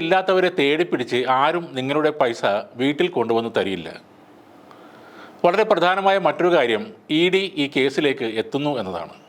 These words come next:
കേരളം കണ്ട ഏറ്റവും വലിയ മണി ചെയിൻ തട്ടിപ്പിനെക്കുറിച്ച് അന്വേഷിക്കാൻ ഇ ഡിക്ക് ഒട്ടേറെ പരാതികൾ പോയിട്ടുണ്ട്. "ഞങ്ങളുടെ പണം പോയെങ്കിൽ ഞങ്ങൾക്ക്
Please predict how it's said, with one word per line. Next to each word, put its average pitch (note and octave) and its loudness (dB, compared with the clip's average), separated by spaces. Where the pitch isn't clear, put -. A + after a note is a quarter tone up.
കേരളം D3 4
കണ്ട D3 2
ഏറ്റവും F3+ 0
വലിയ B2 2
മണി C#3+ 0
ചെയിൻ D#3+ 0
തട്ടിപ്പിനെക്കുറിച്ച് A#2+ -2
അന്വേഷിക്കാൻ G#2+ -4
ഇ - 4
ഡിക്ക് C3 -2
ഒട്ടേറെ D#3 2
പരാതികൾ C#3+ 2
പോയിട്ടുണ്ട്. F2+ -8
"ഞങ്ങളുടെ F3+ 2
പണം D#3 2
പോയെങ്കിൽ C#3 2
ഞങ്ങൾക്ക് D3 -2